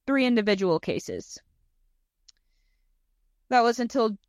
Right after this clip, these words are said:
June fifth, nineteen thirty-six. Two boys had skipped school to go fishing. And as they were pushing through, or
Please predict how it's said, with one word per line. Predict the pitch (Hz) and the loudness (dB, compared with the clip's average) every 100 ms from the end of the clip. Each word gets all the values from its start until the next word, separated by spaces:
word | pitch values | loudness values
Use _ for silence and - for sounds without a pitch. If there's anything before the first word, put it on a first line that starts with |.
| _ | _
June | - 285 269 | -4 -2 -2
fifth, | - 214 156 - | 0 0 0 -4
nineteen | 180 180 190 196 | -2 -2 -2 -4
thirty-six. | 196 190 202 - 175 - - - - | -2 -2 -2 -2 -2 -2 -12 -18 -20
Two | - 247 208 | -6 -4 -2
boys | 190 185 196 240 - | 0 2 2 0 -2
had | 214 185 | -4 -4
skipped | - 190 - | -2 -2 -2
school | - 180 185 | -8 -2 -2
to | 190 | -2
go | 196 180 | 0 0
fishing. | - 180 175 190 202 247 _ _ _ _ _ _ _ _ _ | 0 -4 -4 -2 -2 -4 _ _ _ _ _ _ _ _ _
And | 254 | 2
as | 254 277 | 2 4
they | 302 294 | 2 2
were | 277 | 0
pushing | 285 285 269 262 | -2 -2 0 0
through, | 269 262 254 247 - _ - | 0 0 0 -2 -6 _ -4
or | 214 202 | 0 0